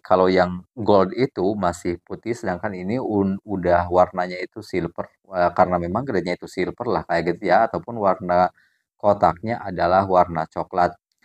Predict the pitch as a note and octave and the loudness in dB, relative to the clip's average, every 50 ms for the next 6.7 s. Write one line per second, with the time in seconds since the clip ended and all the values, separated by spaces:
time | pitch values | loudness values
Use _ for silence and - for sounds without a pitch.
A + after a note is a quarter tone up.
0 | _ _ _ _ _ _ - F2 E2 E2 D#2+ D2+ - F2 F2 F2 E2+ E2+ F2 E2+ | _ _ _ _ _ _ -10 -6 -6 -6 -6 -6 -4 -2 0 0 0 0 0 0
1 | F2+ E2+ G2+ A#2+ B2 - A#2 G2+ - F#2+ - F#2+ F#2 F2+ - F2+ - F#2 F2 E2+ | 0 0 0 0 -2 -4 -12 -12 -12 -10 -6 -6 -4 -4 -4 -6 -4 -4 -6 -4
2 | E2 F#2 E2+ - F2 E2+ E2+ E2 E2+ F2 F#2+ G#2+ A2+ - G#2+ E2+ D#2+ - - F2+ | -6 -6 -4 -2 -2 -2 0 -2 -2 -2 -2 -2 -2 -2 -4 -6 -6 -6 -6 -4
3 | E2+ F2 E2+ E2 E2 - - G#2+ G#2+ A2+ A#2+ - - F2 - E2+ E2 - F2 E2 | -2 0 0 -2 -2 -4 -2 0 0 0 0 -2 -4 -6 -6 -8 -12 -10 -10 -6
4 | E2 E2+ D#2+ D#2+ - - A2+ B2 C#3 - - _ _ _ _ _ - A#2+ C3 C#3+ | -2 -2 -2 -2 0 0 0 0 0 -2 -8 _ _ _ _ _ -2 0 2 2
5 | C#3+ C3+ C3+ B2 B2+ B2+ - - C3 B2 A#2+ A#2 A#2 A#2+ - A2+ A#2+ - - C3+ | 2 2 2 2 2 0 2 2 2 2 4 2 0 0 0 -4 -4 -4 -4 -6
6 | C#3 A#2+ A2+ F#2+ F#2+ F#2 F2+ F2+ F2+ F2+ F2+ F#2 F#2 - | -6 -4 -6 -4 -4 -2 -2 0 0 0 0 0 0 -2